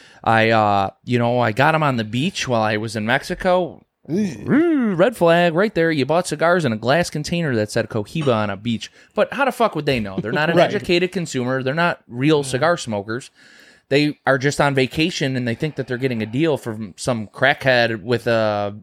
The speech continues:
Speaker 1: uh, I, I, I can only imagine, like, a, you know, a potato sack full of cigar boxes, and they're running around fucking handing out cigars on the beach at, like,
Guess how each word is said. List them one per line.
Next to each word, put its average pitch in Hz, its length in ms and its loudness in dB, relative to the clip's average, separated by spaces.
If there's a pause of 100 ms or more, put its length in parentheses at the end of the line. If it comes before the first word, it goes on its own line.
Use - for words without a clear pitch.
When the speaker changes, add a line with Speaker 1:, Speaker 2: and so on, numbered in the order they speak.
Speaker 1:
uh, 104 380 2 (100)
I, 123 180 0
I, 131 200 0
I - 100 -4
can 127 180 -4
only 135 220 0
imagine, 117 520 0
like, 101 220 -4
a, 98 380 -4
you 107 160 -8
know, 95 120 -6
a - 40 -8
potato 123 480 2
sack 110 440 0
full 113 320 0
of 101 440 -6
cigar 127 440 2
boxes, 120 600 -4 (520)
and 135 140 2
they're 123 160 4
running 139 420 2
around 147 400 2
fucking 127 320 2
handing 135 240 2
out 127 140 2
cigars 139 380 2
on 120 100 4
the 107 60 2
beach 160 320 -6
at, - 120 -2
like, 107 320 -4